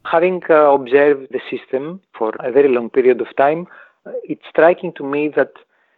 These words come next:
the discussion when it comes to the external European, uh, frontier always focuses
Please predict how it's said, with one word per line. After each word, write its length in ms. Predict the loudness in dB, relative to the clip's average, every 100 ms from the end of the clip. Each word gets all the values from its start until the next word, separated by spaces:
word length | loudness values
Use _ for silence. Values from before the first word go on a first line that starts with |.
| _ _ -12
the 140 | -12
discussion 600 | -10 -2 0 0 -4 -4
when 160 | -4 -4
it 120 | -2
comes 340 | -2 -2 -6 -10
to 180 | -6 -4
the 80 | -4
external 580 | -6 -4 -4 -2 -4 -4
European, 840 | -4 -6 -8 _ -4 -2 -2 -4
uh, 200 | -4 -4
frontier 720 | -4 -4 -2 -2 2 2 0 _ _ _ _
always 340 | 2 4 2
focuses 560 | 0 -2 -4 -8 -8